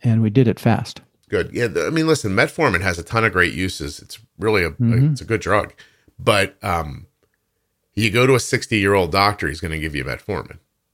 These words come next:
Speaker 1: Yeah.
Speaker 2: You s-, you start talking to him about a continuous glucose monitor, and he's gonna stare at you going, "I don't know what the hell that is."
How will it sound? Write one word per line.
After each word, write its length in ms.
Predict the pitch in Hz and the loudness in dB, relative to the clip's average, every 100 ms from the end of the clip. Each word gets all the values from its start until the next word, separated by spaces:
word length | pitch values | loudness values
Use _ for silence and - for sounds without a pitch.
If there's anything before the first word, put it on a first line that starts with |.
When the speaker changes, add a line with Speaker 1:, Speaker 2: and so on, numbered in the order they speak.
| _ - | _ -2
Speaker 1:
Yeah. 200 | 95 92 _ - | -2 -2 _ -8
Speaker 2:
You 120 | 98 | -8
s-, 180 | 98 - | -8 -8
you 120 | 101 | -8
start 240 | - 123 117 | -2 -2 2
talking 260 | 117 110 | 0 2
to 40 | 92 | 0
him 80 | 104 | 0
about 240 | 92 95 | 2 0
a 40 | 87 | -2
continuous 440 | 82 107 98 76 | -4 -4 -4 -4
glucose 380 | 120 113 90 80 | -6 -4 -4 -4
monitor, 480 | 80 69 67 67 80 | -4 -4 -4 -8 -8
and 100 | 82 | -6
he's 160 | 107 104 | -4 -4
gonna 160 | 95 | -4
stare 340 | 76 - 113 101 | -6 -2 2 2
at 120 | 80 | -2
you 100 | 82 | -6
going, 380 | 76 82 80 71 | -4 -4 -4 -8
"I 160 | - 92 | -10 -8
don't 160 | 92 | -6
know 60 | 65 | -8
what 100 | 58 | -12
the 80 | - | -12
hell 140 | 73 | -10
that 180 | 62 64 | -10 -10
is." 240 | 58 85 | -10 -10